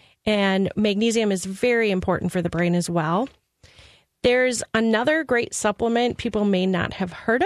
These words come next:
of. We carry it at our office, and it's called Brain Vibrance. And that's got a whole list of ingredients. Um, I mean, phosphatidylserine and choline, I believe, just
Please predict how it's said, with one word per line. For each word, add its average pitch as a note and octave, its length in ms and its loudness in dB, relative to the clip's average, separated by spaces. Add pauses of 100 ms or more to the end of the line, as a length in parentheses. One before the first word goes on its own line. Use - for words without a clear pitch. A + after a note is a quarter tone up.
(120)
of. F#4 80 -12
We A3 160 -2
carry G3+ 300 0
it G3 80 -4
at F#3+ 40 2
our F3+ 160 0
office, G3+ 460 0
and G#3+ 100 2
it's - 180 -4
called F#3 420 -2 (140)
Brain G3+ 460 0
Vibrance. F3 840 -2 (640)
And F#3+ 640 0
that's A3 320 0
got G#3+ 160 0
a F#3+ 80 2
whole C#4+ 380 0
list A#3 420 0
of F#3 460 0
ingredients. A3 1040 0
Um, E3+ 420 2
I F3+ 100 0
mean, F3 220 0
phosphatidylserine F#3+ 1900 -2
and F3 160 0
choline, G#3 480 2
I G3 80 2
believe, F#3+ 360 0
just F#3+ 280 -2